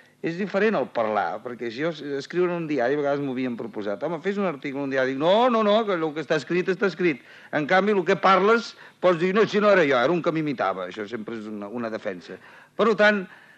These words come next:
el diari, per mi, així parlat, té aquesta gran avantatge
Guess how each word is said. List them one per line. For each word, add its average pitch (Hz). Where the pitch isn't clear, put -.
el 165
diari, 165
per 156
mi, 135
així 156
parlat, 123
té 131
aquesta 117
gran 127
avantatge 123